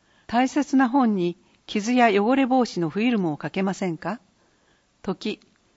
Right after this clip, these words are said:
四月二十九日木曜祝日。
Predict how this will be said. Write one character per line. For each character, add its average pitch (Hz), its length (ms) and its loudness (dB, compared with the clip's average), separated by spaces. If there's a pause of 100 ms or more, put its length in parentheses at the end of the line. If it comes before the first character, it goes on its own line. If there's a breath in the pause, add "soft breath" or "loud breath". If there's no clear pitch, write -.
(160)
四 - 180 0
月 247 260 2
二 196 180 -2
十 220 220 -4
九 - 160 -8
日 185 400 -6 (340)
木 196 300 -2
曜 226 360 -2
祝 - 320 -8
日。 - 380 -10